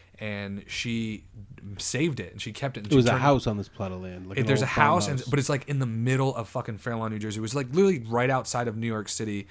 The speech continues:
Speaker 1: You, it's, like, an hour, but it, only because the traffic is so bad. But as the crow flies, it's gonna be, like, fifteen miles to get to, like, just this area of, like, you know, suburban,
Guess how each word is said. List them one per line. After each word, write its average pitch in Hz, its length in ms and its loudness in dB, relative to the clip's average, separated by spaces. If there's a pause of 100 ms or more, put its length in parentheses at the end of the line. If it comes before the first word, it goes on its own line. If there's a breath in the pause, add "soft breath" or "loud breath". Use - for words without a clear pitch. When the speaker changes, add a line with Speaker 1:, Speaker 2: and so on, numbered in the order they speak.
(180 loud breath)
Speaker 1:
You, 107 260 -6
it's, 113 200 -8
like, 110 260 -6 (140)
an 113 160 -6
hour, 127 480 0
but 120 100 -4
it, 110 80 -8
only 120 200 -2
because 113 240 -4
the 104 60 -6
traffic 104 420 -6
is 92 60 -10
so 98 160 -6
bad. 87 300 -12
But 92 140 -12 (120)
as 110 180 -8
the 107 40 -10
crow 117 240 -6
flies, 110 300 -6
it's 95 80 -14
gonna 107 160 -10
be, 110 80 -6
like, 92 160 -12
fifteen 104 400 -10
miles 92 420 -10 (360 loud breath)
to 117 60 -4
get 113 260 -2
to, 113 100 -6
like, 101 180 -6
just - 300 -6 (360 loud breath)
this 110 360 -4
area 110 320 2
of, 98 120 -8
like, 98 220 -6
you 110 80 -6
know, 101 80 -4
suburban, 104 840 -4